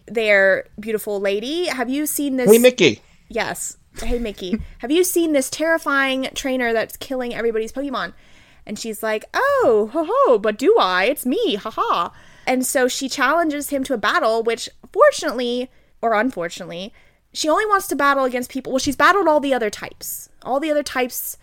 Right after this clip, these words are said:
Speaker 1: with her Pokemon, and now she is moved on to the final challenge, which is Fire-type Pokemon. Fun fact, this is the first time we hear the word Steel-type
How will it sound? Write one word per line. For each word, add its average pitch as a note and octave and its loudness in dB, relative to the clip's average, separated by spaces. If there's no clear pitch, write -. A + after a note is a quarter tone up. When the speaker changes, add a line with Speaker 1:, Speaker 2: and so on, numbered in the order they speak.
Speaker 1:
with A3+ -6
her B3 -4
Pokemon, A3 -4
and G#3 -6
now A3 0
she G#3+ -8
is G3+ -8
moved B3 -2
on A#3+ 0
to B3 -8
the A3 -6
final C4+ -2
challenge, G3+ -6
which G3+ -10
is - -16
Fire-type G3+ -4
Pokemon. F#3+ -12
Fun D4 -2
fact, C#4+ 2
this B3 -6
is A#3 -12
the A3+ -8
first D4 -4
time B3+ -2
we A3 -10
hear A3 -4
the G#3+ -6
word G3+ 0
Steel-type A#3+ -6